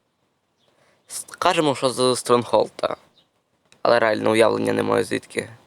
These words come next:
Четвертий день. Пора встановити в Стронгхолд. На цей раз я вже буду з записом. Ось і він,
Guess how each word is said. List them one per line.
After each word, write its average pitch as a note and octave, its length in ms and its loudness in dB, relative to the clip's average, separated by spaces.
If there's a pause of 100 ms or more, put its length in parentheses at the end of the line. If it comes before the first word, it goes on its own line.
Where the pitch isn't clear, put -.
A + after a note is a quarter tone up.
(1400)
Четвертий - 460 2
день. G#3+ 280 0 (240)
Пора C#3 640 2 (360)
встановити C#3 580 0
в C#3+ 40 -4
Стронгхолд. - 680 -4 (880)
На A2+ 140 6
цей B2+ 300 8
раз - 420 2
я G#2+ 200 8
вже A#2 240 6
буду A2+ 340 4
з - 100 -10
записом. - 560 2 (2250)
Ось - 280 0
і D#3 100 2
він, F3 260 2